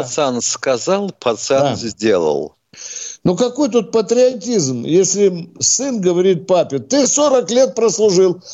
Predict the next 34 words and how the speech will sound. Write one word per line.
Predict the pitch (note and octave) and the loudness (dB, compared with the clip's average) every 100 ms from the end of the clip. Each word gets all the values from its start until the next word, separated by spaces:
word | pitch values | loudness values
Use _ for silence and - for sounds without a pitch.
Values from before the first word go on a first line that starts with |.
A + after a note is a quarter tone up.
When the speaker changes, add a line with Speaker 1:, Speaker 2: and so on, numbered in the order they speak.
| - | -2
Speaker 2:
а | G3+ | -2
щас | - C#4+ C#4+ - | 0 0 0 -2
мы | G#3 | -4
маемся | G#3+ B3 A3+ G#3 D#3+ G3 | 0 0 0 -2 0 0
уже | F#3 G3+ | 2 2
двенадцать | F3+ A3 B3+ B3 A3+ F3+ | 2 2 2 0 -2 0
лет | G#3+ A#3+ A#3 | 0 0 -2
на | G3 | -4
чужой | D#3 E3+ G3+ G#3 | -2 2 2 2
квартире». | F#3+ E3 D3 A#2+ | 0 0 -4 -4
Папа! | A2+ C4 - - B2 G2+ _ _ _ - | -2 0 0 -2 -4 -6 _ _ _ -4
Speaker 1:
А | B2 | -2
какой | B2+ F3 F3 C4+ | 0 0 2 0
Speaker 2:
Ради | C#4 | 2
чего | E4 | -2
Speaker 1:
патриотизм | F#4+ F3+ F3 G3 G3 G#3+ D#3+ | 0 0 0 0 -2 -2 -2
Speaker 2:
ты? | E3 | -2
Speaker 1:
может | D#3+ E3 E3+ | 0 0 2
Speaker 2:
Да. | E3 G#2 | 0 -2
Speaker 1:
быть, | D#3 C3+ | -6 -6
когда | - C#3+ C#3+ | -4 -2 -2
человек | C3 - C#3+ - | -2 -4 -6 -4
отслужил | C3+ - E3+ F#3 G#3+ G3+ | -4 -2 0 0 0 -2
свои | - C3+ A#2 A2 | -2 0 0 0
двадцать | A2+ B2 - - A#2 | 0 0 -2 -6 -4
пять | - A2 - | -4 -4 -2
лет, | A2+ F#2+ | -2 -2
а | G#2+ | -2
ему | A2+ D3+ D3+ | -2 -2 0
говорят: | C#3 C#3 C3 C#3 | 0 0 0 0
«Нет, | B2+ F#2 | -2 0
знаешь | G2+ C3 C#3+ A#2+ | -2 0 0 -2
что, | - G2+ E2 - - - - - - - _ | -2 0 0 -2 -14 -16 -16 -18 -20 -20 _
а, | G2 G2+ F#2+ F#2 | -2 0 0 0